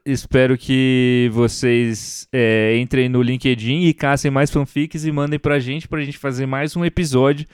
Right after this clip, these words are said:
se você gostou desse aqui. Agora você já tem aí na sua lista um episódio sobre Twitter e um episódio sobre LinkedIn. Então, falando bosta aí, fazendo o serviço de cobrir todas as redes sociais pra você.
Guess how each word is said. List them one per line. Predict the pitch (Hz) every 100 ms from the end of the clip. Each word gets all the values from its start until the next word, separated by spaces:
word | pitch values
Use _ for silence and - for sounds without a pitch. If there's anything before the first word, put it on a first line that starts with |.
| - -
se | - 160
você | 160 - 135
gostou | 147 - 127
desse | 127 127
aqui. | 156 - 104 - -
Agora | 110 120 135 135 131 -
você | 120 120 143
já | 127 123
tem | 135
aí | 131
na | 127
sua | 143 127
lista | 127 -
um | 135
episódio | 131 127 123 127 123
sobre | - 156 165
Twitter | 165 156 139 165 170 147
e | 160
um | 165 165
episódio | 170 147 131 135 139 139
sobre | - 135 139
LinkedIn. | 135 143 147 117 113
Então, | 104 113 113
falando | - 123 123 123
bosta | 107 117 - 123
aí, | 120
fazendo | - 131 117 123 127
o |
serviço | - 143 117 117 120 135
de | 113 107 127 131 127 123 117 -
cobrir | - 135 117 127
todas | 147 143
as | 151
redes | 135 139 -
sociais | 131 123 98 104
pra | - 120
você. | 120 - - 87